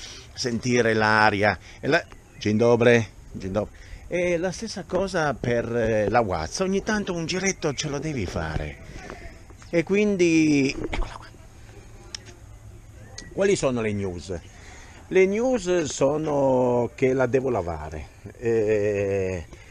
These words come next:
le news sono che ho fatto sistemare, non ancora, il cassetto che si è totalmente rotto. Adesso ho comprato un pezzo che domani, eh, hopefully dovrebbe arrivare.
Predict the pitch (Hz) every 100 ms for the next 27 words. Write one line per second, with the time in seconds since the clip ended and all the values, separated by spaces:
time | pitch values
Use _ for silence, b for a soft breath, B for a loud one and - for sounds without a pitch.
0 | B B 147 170 175 196 226 214 175 143
1 | - 151 160 151 143 - 135 139 139 135
2 | 135 - 147 156 - 156 131 139 - 131
3 | 127 147 160 151 117 113 113 104 123 123
4 | 147 160 - 120 - 117 - 113 98 -
5 | - - 113 95 101 98 101 101 98 101
6 | 98 92 117 104 - 110 - 90 101 92
7 | 98 95 101 90 117 110 - 98 104 95
8 | 98 101 104 101 80 B B B B B
9 | B - 101 98 95 95 92 87 85 85
10 | 73 - - 104 - - 92 92 92 95
11 | 90 101 127 120 139 165